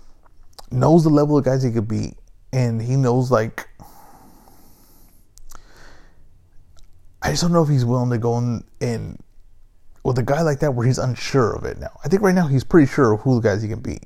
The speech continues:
And he's already with talking Canelo, right? He's talking, he's trying to get a payday to get out of this. That's what it is. In the U F C, that's what they do. Like, if you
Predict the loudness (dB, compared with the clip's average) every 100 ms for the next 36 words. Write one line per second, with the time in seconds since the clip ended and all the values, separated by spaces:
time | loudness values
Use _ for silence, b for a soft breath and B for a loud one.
0 | -12 -6 -4 -2 0 4 4 4 -2 -6
1 | -4 -4 -4 -8 -10 -12 -8 -4 0 0
2 | 0 0 -2 -2 -2 -2 -2 -6 B B
3 | -6 0 0 2 0 0 2 2 0 -2
4 | -2 -4 -6 -8 -16 -16 -18 -20 -20 -20
5 | -20 -20 -20 -20 -20 -20 -20 -12 -2 0
6 | 2 0 -2 -2 2 2 2 0 0 0
7 | 0 -2 -6 -6 -6 -6 -4 -4